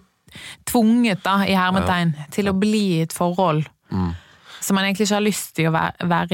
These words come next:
Speaker 1: i.
Speaker 2: Ja, jeg, jeg tenker at hvis grunnen, altså hovedgrunnen til at du blir i et forhold er fordi det er økonomisk fornuftig,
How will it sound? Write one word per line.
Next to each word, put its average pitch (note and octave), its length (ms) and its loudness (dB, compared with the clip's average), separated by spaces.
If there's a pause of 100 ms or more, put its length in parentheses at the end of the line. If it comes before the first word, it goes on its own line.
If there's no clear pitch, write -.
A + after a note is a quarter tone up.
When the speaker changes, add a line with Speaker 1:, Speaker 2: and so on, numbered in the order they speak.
Speaker 1:
i. D3+ 100 -4 (260)
Speaker 2:
Ja, E2+ 140 -4 (140)
jeg, B2+ 340 0
jeg A#2+ 140 0
tenker F#2+ 300 -2
at F#2 100 -4
hvis G#2 340 -4 (200)
grunnen, G2 640 0 (440)
altså G#2+ 160 -4 (140)
hovedgrunnen F2+ 720 -4
til F#2 100 -10
at F2 60 -6
du F#2+ 80 -4
blir F2+ 500 -8
i F2 120 -10
et E2+ 120 -10
forhold F2+ 420 -6
er D#2+ 200 -6
fordi F2+ 560 -6 (920)
det F2 220 -2
er E2 440 -2 (280)
økonomisk E2+ 600 -8 (520)
fornuftig, F2+ 840 -6